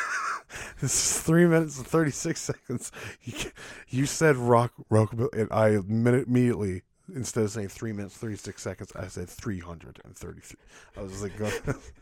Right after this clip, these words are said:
it's, I was like, oh, rock, all going in my mind was that, that flowing kind of black hair.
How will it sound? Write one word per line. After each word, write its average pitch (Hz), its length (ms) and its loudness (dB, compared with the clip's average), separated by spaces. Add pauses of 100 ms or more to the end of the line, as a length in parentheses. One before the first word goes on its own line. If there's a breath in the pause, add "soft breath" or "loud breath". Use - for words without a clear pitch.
(280 loud breath)
it's, - 380 -2
I - 440 -14
was 117 140 -4
like, 113 120 4
oh, 101 240 2
rock, 113 260 4
all 117 260 8
going 117 300 6
in 120 100 2
my 117 80 8 (100)
mind 127 140 4
was 98 200 -2
that, 107 180 2 (1040 loud breath)
that 117 220 2 (160)
flowing 131 1120 4
kind 120 480 -2
of 107 100 -2
black 113 320 2
hair. 110 500 -2